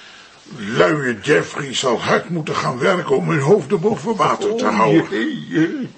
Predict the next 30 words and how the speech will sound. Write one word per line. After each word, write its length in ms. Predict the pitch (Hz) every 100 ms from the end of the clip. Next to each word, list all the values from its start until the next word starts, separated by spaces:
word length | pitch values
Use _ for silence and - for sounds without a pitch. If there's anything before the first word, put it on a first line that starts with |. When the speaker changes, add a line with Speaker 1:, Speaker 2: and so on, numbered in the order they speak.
| _ -
Speaker 2:
Oh, 220 | - - -
oh, 440 | 277 254 240 285
ik 100 | 302 - _ -
denk 180 | 160 202 - -
dat 200 | 214 165
hij 160 | 208 202
dat 300 | 220 190 - - - -
<laughs> 180 | - -
allemaal 480 | 208 202 175 185 185
niet 300 | 196 262 -
zo 240 | - 165 170
leuk 300 | 180 214 -
zal 260 | - 139 131
vinden. 540 | - 165 156 185 220 - 160 202 226
Waar 280 | 156 165 156
waren 400 | 170 180 151 135
we 60 | 135
ook 140 | 127
weer? 200 | 135 123 - - -
Ah, 360 | - 165 160 104
hier. 200 | 73 - - - -
Ehm, 260 | 113 117 117 - -
ten 320 | 185 175 165
vierde, 640 | - 175 131 101 92 95 - - -
de 200 | 120 104
voorwaarden 800 | - 165 190 185 175 175 175 156
verbonden 640 | 123 104 139 180 170 170
aan 200 | 147 139
de 60 | 135
nalatenschap 1040 | 123 120 120 143 165 160 - - 190 190